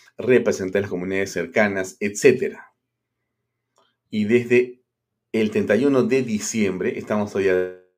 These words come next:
días, la planta empezó a operar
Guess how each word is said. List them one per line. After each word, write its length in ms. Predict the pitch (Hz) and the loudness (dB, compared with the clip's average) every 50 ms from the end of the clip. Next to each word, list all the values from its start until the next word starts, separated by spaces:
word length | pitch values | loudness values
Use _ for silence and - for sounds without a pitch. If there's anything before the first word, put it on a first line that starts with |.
| _ _ _ _ _ - | _ _ _ _ _ -16
días, 640 | - - 98 95 95 92 92 92 107 - - - - _ _ _ _ _ _ _ _ _ _ _ _ _ _ _ | -12 -10 -6 -2 0 0 0 -2 -6 -14 -20 -20 -20 _ _ _ _ _ _ _ _ _ _ _ _ _ _ _
la 200 | - 104 95 90 | -6 -6 -6 -2
planta 260 | - 107 104 101 98 104 | -2 -2 -2 -2 -4 -6
empezó 300 | 92 95 92 92 - 104 | -4 -4 -4 -2 0 -2
a 40 | |
operar 540 | 98 - 98 92 95 95 95 95 95 95 - | -2 0 -2 0 2 2 2 0 0 -4 -16